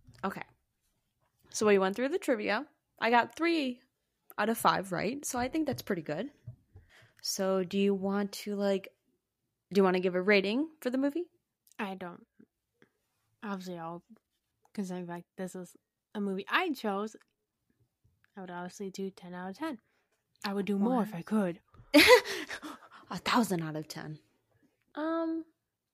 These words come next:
Speaker 1: see, I have an unpopular opinion, and I enjoy Monsters University more than Monsters, Inc. I know.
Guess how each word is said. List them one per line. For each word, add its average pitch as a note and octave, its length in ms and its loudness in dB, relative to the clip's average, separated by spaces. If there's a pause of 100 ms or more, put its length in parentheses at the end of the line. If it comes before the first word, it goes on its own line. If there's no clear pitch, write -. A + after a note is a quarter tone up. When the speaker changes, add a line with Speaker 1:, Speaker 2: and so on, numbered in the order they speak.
(160)
Speaker 1:
see, D4+ 240 -2
I D4 180 0
have G#4+ 140 -4
an D#4 200 0
unpopular E3 680 -6
opinion, D#3+ 560 -6
and F#3 120 -8
I F#3 120 -2
enjoy G3+ 520 0
Monsters F3 580 -4
University E3+ 640 -6
more D#3 540 -6 (460)
than E3+ 340 -2
Monsters, D#3+ 580 -4 (140)
Inc. D#3+ 320 -8 (640)
I D#3+ 140 -2
know. D#3 380 -2